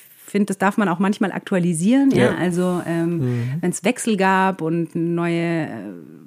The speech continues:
Speaker 1: Belegschaft da ist und so. Also ich finde, man da, oder auch wenn sich die Zeiten ändern, man darf mal aktualisieren, was bedeuten diese Werte oder brauchen wir
Speaker 2: In die
Speaker 1: neue?
Speaker 2: Neuzeit, ja, ja.
Speaker 1: Genau.
Speaker 2: Mhm,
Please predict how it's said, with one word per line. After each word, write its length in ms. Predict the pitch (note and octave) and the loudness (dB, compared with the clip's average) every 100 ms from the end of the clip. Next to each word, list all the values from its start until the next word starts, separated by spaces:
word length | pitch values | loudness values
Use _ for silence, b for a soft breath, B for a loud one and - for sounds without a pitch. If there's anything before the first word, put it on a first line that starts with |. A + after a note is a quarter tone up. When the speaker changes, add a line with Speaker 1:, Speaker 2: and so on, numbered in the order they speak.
| - - A#2+ | -20 -14 -6
Speaker 1:
Belegschaft 920 | F#3 E3 C#3+ E3 G3 A#3 - G3 - | -4 -4 -4 0 2 2 0 -4 -2
da 180 | F3+ F3 | 0 0
ist 80 | |
und 140 | E3 E3+ | -4 -6
so. 120 | F#3 | -4
Also 160 | F3 F3 | -2 -4
ich 120 | F3 | -4
finde, 240 | G3 - | -6 -4
man 100 | F3+ | -4
da, 160 | F3 - | -2 0
oder 180 | F3+ F#3 | 2 2
auch 140 | G3 | 2
wenn 160 | F#3+ G3 | 2 2
sich 120 | G#3+ | 0
die 100 | G3+ | -2
Zeiten 340 | - G#3 B3 | 0 0 0
ändern, 240 | D#3+ C#3 D#3+ | 0 0 2
man 140 | D#3+ | 2
darf 180 | E3+ - | 0 0
mal 120 | G3+ | -4
aktualisieren, 520 | - - F3 F3 A#3+ | -4 -4 -2 0 0
was 140 | F#3+ - | 0 -4
bedeuten 560 | D#3 E3+ E3 G#3 A#3+ | -4 -2 0 0 0
diese 240 | A3 A3 G#3 | 0 -2 0
Werte 420 | G#3 A3+ A#3+ A#3+ | -2 -2 -4 -4
oder 280 | - E3 D#3+ - | -2 -2 -2 -8
brauchen 300 | - - G3+ | -6 -2 2
wir 80 | C3 | 4
Speaker 2:
In 60 | |
die 40 | D#3 | 4
Speaker 1:
neue? 140 | A#2+ | 4
Speaker 2:
Neuzeit, 500 | A#2+ A#2+ A2 A#2 G#2 | 4 2 2 0 2
ja, 120 | A#2 | 2
ja. 40 | B2 | 4
Speaker 1:
Genau. 360 | G3 G3 G3+ | 4 6 4
Speaker 2:
Mhm, 240 | B3+ C3+ | 2 0